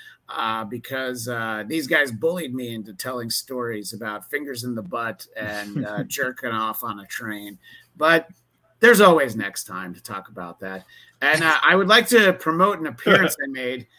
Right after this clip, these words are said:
Speaker 1: a guest appearance I made on a show called Shitty Song of the Week, where I presented the Fall Out Boy sequel to We Didn't Start the Fire.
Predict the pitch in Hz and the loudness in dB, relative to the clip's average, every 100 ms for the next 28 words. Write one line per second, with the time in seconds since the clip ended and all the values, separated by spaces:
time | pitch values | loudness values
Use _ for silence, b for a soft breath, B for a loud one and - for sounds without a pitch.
0 | b b 131 123 196 202 170 123 156 147 | b b -10 0 2 4 0 -2 -2 -2
1 | 131 127 131 123 117 110 131 120 - 156 | -6 -8 -6 -6 -6 -8 -8 -8 -6 -4
2 | 151 147 139 - 139 135 131 113 - - | -4 -4 -8 -10 -8 -6 -6 -6 -4 0
3 | 262 269 - 214 208 220 190 180 196 - | 2 2 2 2 2 2 2 2 0 -2
4 | _ _ _ _ _ - 135 135 - 190 | _ _ _ _ _ -8 -4 -2 4 4
5 | 233 - 190 135 165 156 160 156 139 120 | 4 2 0 2 0 0 -2 -4 -4 -14
6 | b b _ - 160 135 - 185 233 247 | b b _ -4 -4 -4 -6 -4 0 0
7 | 214 185 170 180 156 - 214 233 - 156 | 0 -2 0 2 2 -2 -4 -6 -4 -4
8 | 127 120 _ _ _ - 156 160 214 220 | -4 -8 _ _ _ -8 -6 -4 -2 -2
9 | 196 180 - 190 190 156 120 151 165 147 | -2 -4 0 0 0 -4 -10 -2 -2 -2
10 | 107 95 | -8 -14